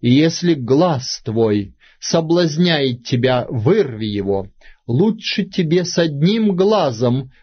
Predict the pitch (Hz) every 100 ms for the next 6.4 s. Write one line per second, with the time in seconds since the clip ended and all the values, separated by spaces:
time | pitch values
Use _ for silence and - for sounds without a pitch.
0 | - 113 147 156 - 202 180 - - 160
1 | 123 - - 117 101 107 110 104 113 110
2 | 120 123 135 143 147 151 135 143 151 160
3 | 170 170 175 151 165 175 185 127 131 127
4 | 110 101 127 190 175 170 185 180 135 120
5 | 135 123 127 135 135 135 156 147 120 104
6 | 98 101 98 90